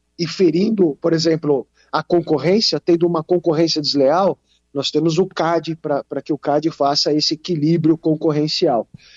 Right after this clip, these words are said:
E cabendo ao procon as relações de consumo, aonde que o consumidor é afetado com tudo isso.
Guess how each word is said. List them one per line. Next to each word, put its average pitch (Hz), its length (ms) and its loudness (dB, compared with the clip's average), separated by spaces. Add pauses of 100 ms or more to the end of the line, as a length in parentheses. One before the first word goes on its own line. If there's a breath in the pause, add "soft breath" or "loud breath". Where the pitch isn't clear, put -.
(240 loud breath)
E 214 80 0
cabendo 196 400 0
ao 196 60 0
procon 190 480 2 (320)
as 175 200 0
relações 190 800 0
de 170 160 -4
consumo, 196 480 0 (320)
aonde 165 380 0
que 202 80 -4
o - 20 -12
consumidor 180 520 0
é - 20 0
afetado 165 400 -2
com 175 120 -2
tudo 190 200 2
isso. 131 260 -2